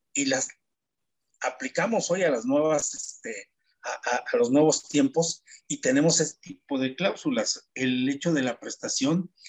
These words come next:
de este subsidio habitacional, que, ¿cuál es el subsidio habitacional? Es una prestación o un, este, algo económico para el trabajador para que pudiera subsistir en la renta o en el pago de la renta,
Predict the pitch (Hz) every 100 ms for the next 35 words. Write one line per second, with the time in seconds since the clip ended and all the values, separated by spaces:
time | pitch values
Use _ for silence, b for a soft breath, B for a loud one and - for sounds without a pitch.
0 | B - 120 113 113 123 - 131 120 107
1 | 104 95 120 - 143 147 131 131 - 135
2 | - 151 220 302 - _ _ 139 139 143
3 | - 190 226 226 - 185 214 214 202 202
4 | 202 196 196 185 196 196 196 196 202 175
5 | 156 175 151 151 185 - 170 151 180 202
6 | 202 190 170 147 - 147 - 175 185 196
7 | 196 180 185 175 170 214 - b b _
8 | - 139 139 143 143 147 147 151 175 180
9 | 151 139 143 - 139 165 190 180 - 165
10 | - 165 165 165 147 139 165 170 165 180
11 | 147 127 127 - 151 160 165 151 151 156
12 | 151 190